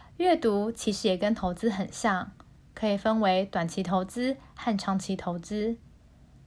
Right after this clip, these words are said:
短期投资的学习通常是为了解决生活中某个遇到的问题，而长期投资则是为了提升个人的涵养。一个稳健的投资需要建立投资组合，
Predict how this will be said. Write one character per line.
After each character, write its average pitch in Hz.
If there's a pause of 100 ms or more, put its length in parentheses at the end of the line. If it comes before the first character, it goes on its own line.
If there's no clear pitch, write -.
(460)
短 202
期 254
投 277
资 359
的 370
学 247
习 233
通 247
常 196
是 233
为 233
了 202
解 175
决 175
生 262
活 262
中 254
某 208
个 170
遇 220
到 214
的 190
问 202
题， 185 (360)
而 196
长 208
期 202
投 196
资 247 (240)
则 185
是 233
为 226
了 180
提 180
升 226
个 277
人 175
的 170
涵 170
养。 185 (1800)
一 254
个 330
稳 240
健 262
的 247
投 196
资 233
需 -
要 220
建 220
立 220
投 185
资 240
组 226
合， -